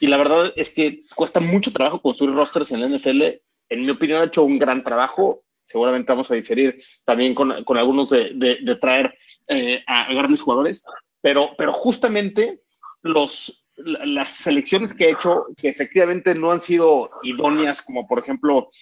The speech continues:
este, eh, la de Mitch, ¿no? Digo, obviamente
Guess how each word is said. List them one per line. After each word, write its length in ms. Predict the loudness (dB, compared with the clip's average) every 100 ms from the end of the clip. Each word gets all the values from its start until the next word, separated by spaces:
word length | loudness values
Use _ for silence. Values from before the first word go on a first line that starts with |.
| -20 _ _ _
este, 760 | -4 -4 -4 -2 0 0 -2 -4
eh, 120 | -8 _ _ _ _ -20 -14 -12 -12 -6
la 120 | -2
de 120 | -2
Mitch, 400 | 2 0 0 -4
¿no? 260 | -2 0 -4 -8 _ _
Digo, 420 | -20 -8 -6 -6 -6 -10 -14 -20 -20 _ _ -20 -8
obviamente 800 | 0 2 2 2 4 2 2